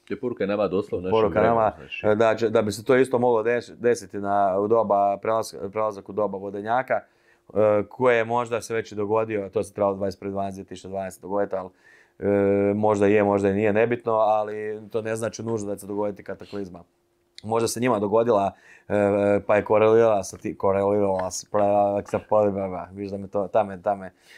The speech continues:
Speaker 2: L R R
Speaker 1: Manje
Speaker 2: sam-,
Speaker 1: učenih
Speaker 2: da,
Speaker 1: riječi,
Speaker 2: da, da.
Speaker 1: ovo je.
Speaker 2: E, da, da, da, da, da, da, da. Ali nije, ne, te, te su riječi sve dobro, ovaj, koje, kako je, koja je riječ za korelirati?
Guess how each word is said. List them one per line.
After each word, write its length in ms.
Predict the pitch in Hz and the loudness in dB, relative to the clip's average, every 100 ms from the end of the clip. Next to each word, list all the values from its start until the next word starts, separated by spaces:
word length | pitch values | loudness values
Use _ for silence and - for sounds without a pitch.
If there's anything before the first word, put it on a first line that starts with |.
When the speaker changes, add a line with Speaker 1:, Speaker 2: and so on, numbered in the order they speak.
| - 110 | -8 0
Speaker 2:
L 160 | 127 | 4
R 140 | 135 127 | 4 4
R 420 | 120 120 120 107 | 4 6 6 6
Speaker 1:
Manje 120 | 110 | 4
Speaker 2:
sam-, 160 | 107 104 | 2 2
Speaker 1:
učenih 320 | 98 98 90 | 0 -6 -2
Speaker 2:
da, 60 | |
Speaker 1:
riječi, 280 | 98 127 113 | 2 2 2
Speaker 2:
da, 60 | 104 | -2
da. 120 | 107 | -6
Speaker 1:
ovo 100 | 101 | -4
je. 60 | 87 | -4
Speaker 2:
E, 840 | - 226 - 214 214 202 226 123 | -2 -2 0 -2 -2 -4 -4 -2
da, 280 | 196 240 135 | -2 -2 -4
da, 100 | 117 | -6
da, 160 | 117 110 | -8 -10
da, 120 | 107 | -10
da, 200 | 110 107 | -10 -12
da, 140 | 104 | -12
da. 80 | 104 | -8
Ali 140 | 113 151 | -6 -2
nije, 160 | 196 | -2
ne, 120 | 175 | -2
te, 120 | 160 156 | -4 -6
te 160 | 180 | -8
su 140 | - 165 | -6 -2
riječi 220 | 160 127 | -2 -2
sve 160 | 147 | -2
dobro, 320 | 127 127 120 104 | 0 -2 -2 -8
ovaj, 200 | 101 101 | -10 -10
koje, 240 | 120 113 | -10 -6
kako 240 | 131 165 170 | -4 -2 -2
je, 60 | |
koja 120 | 180 | 0
je 40 | 160 | 2
riječ 160 | 147 | 0
za 60 | 107 | -4
korelirati? 720 | - 110 113 113 110 107 92 | -6 -6 -4 -4 -4 -6 -12